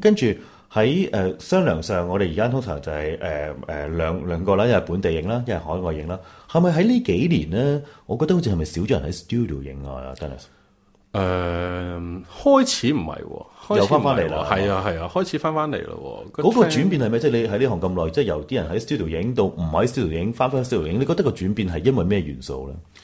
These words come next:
Speaker 2: 誒，我覺得佢哋已經睇，其實係，係，係個 trend，佢哋睇慣咗。
Speaker 1: 嗯。
Speaker 2: 係啊，即係由，好簡單，由以前我初初入行嘅年代係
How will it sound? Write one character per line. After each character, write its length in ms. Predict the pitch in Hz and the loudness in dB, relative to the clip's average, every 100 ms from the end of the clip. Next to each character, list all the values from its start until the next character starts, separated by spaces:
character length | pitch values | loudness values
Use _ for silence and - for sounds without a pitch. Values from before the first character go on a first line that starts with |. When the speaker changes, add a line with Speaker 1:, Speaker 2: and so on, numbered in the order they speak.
| - - _ _ _ - | -20 -20 _ _ _ -4
Speaker 2:
誒， 300 | 104 98 95 | -2 0 2
我 160 | 143 | 4
覺 100 | 165 175 | 4 4
得 80 | 196 | 4
佢 100 | 120 | 4
哋 100 | 101 | 2
已 80 | 90 | 2
經 120 | 113 | 0
睇， 400 | 120 82 80 95 - | 0 -2 -2 -4 -2
其 120 | 101 | -2
實 100 | 95 | -2
係， 240 | 87 85 85 - | 0 -2 -4 -12
係， 220 | - 95 90 | -4 -2 0
係 180 | 101 | -2
個 100 | 101 | -2
trend， 420 | 104 - 127 123 120 | -2 0 2 2 0
佢 100 | 104 | -2
哋 140 | 87 | -2
睇 260 | 85 78 82 | -4 -6 -4
慣 340 | 95 76 76 73 | -2 -4 -6 -8
咗。 180 | 67 73 76 - - | -8 -8 -14 -16 -4
Speaker 1:
嗯。 420 | 110 107 98 82 | -2 0 0 0
Speaker 2:
係 180 | 95 82 | -2 -2
啊， 140 | 76 - | -4 2
即 120 | 220 | 6
係 200 | 170 117 | 8 6
由， 300 | 95 76 76 82 - - | 2 -2 -4 -8 -14 -4
好 100 | 104 | 0
簡 220 | 151 113 | 2 4
單， 140 | 135 139 | 4 2
由 100 | 80 78 | 0 -4
以 200 | 85 101 | -4 -4
前 300 | 113 - 82 76 78 | -2 -2 -4 -4 -6
我 260 | 78 90 104 | -2 0 0
初 240 | - 135 135 | -2 -2 0
初 160 | 131 | 2
入 80 | 120 - | 0 0
行 260 | - 67 73 | -6 -6 -4
嘅 80 | |
年 240 | 82 73 65 | -6 -6 -8
代 80 | - | -10
係 380 | - - - | -10 -8 -10